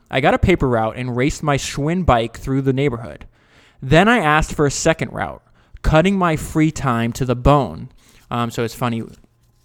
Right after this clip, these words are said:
He mentions when he meets his wife later on that she liked, she described the way he's, he, uh, his lifestyle as, um,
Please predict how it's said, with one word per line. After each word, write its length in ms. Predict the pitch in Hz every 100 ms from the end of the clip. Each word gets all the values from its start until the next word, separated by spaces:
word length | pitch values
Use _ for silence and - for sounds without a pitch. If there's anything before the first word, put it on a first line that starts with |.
| _ _ _
He 80 | 143
mentions 300 | 131 123 135
when 100 | 123
he 60 | 107
meets 200 | 113 113
his 140 | 107
wife 260 | 113 113 110
later 240 | 110 113
on 120 | 113
that 100 | 110
she 200 | - 131
liked, 340 | 120 117 120 - - -
she 120 | -
described 560 | 139 143 - 127 117 127
the 80 | 127
way 120 | 120
he's, 200 | 123 123 - - 131
he, 200 | 135 120
uh, 220 | - 110
his 160 | 131 120
lifestyle 520 | 117 131 156 151 147
as, 440 | 123 117 113 - - _ _ _ _
um, 560 | 123 120 110 107 127